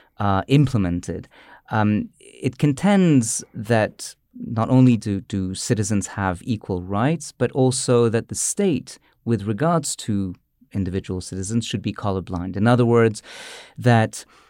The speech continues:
it should not take into account differences relating to race or religion when formulating, uh, and implementing public policies. So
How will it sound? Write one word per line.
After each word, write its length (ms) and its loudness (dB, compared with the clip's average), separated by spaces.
it 120 0
should 200 0
not 340 2
take 340 2
into 300 2
account 380 -4
differences 580 -6
relating 540 -4
to 500 -10
race 400 -4
or 120 -6
religion 600 -4
when 160 0
formulating, 840 -4
uh, 300 -2
and 120 2
implementing 500 0
public 380 -8
policies. 640 -2
So 360 0